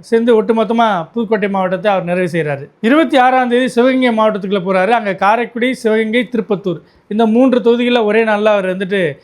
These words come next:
இந்த மக்களை காப்போம், தமிழகத்தை மீட்போம், இந்த பிரச்சாரத்தை முன்னெடுக்கிறார். ஒரு மூன்று நாள் ஓய்வுக்கு பிறகு, முப்பதாம் தேதி அதே சிவகங்கை தொகுதியில விடுபட்ட அந்த மானாமதுரை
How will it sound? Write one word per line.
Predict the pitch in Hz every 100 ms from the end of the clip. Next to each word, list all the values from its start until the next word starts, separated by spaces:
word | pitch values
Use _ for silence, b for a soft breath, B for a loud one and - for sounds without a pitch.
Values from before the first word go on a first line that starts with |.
| b
இந்த | - 180
மக்களை | 185 - 240 233
காப்போம், | 226 175 220 262 -
தமிழகத்தை | 202 214 208 202
மீட்போம், | 196 185 175 147 - b _
இந்த | 208 220 214 185
பிரச்சாரத்தை | 190 190 202 196 196
முன்னெடுக்கிறார். | 190 180 160 151 131 - _
ஒரு | - 220
மூன்று | 220 240 240
நாள் | 247
ஓய்வுக்கு | 226 233 233 233
பிறகு, | 185 196 190 302 -
முப்பதாம் | 180 190 190 262 247
தேதி | 208 196 185 311 302
அதே | - 185 247
சிவகங்கை | 240 247 254 240 202
தொகுதியில | 208 202 240
விடுபட்ட | 214 226 185 226
அந்த | 196
மானாமதுரை | 175 226 254 233 214 208 185 156